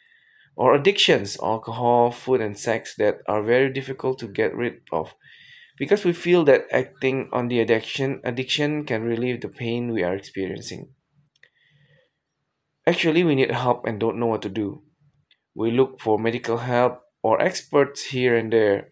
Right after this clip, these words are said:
but it seems like there is no way. And what happens more often is that we try to solve it in various ways, using our own strength,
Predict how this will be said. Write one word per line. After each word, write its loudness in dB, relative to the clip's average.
but 0
it -2
seems -2
like 4
there 2
is -8
no -2
way. -2
And -4
what 0
happens -4
more 4
often -2
is -8
that 2
we -4
try 0
to -10
solve -4
it -6
in -10
various 2
ways, -4
using -4
our 0
own -2
strength, -4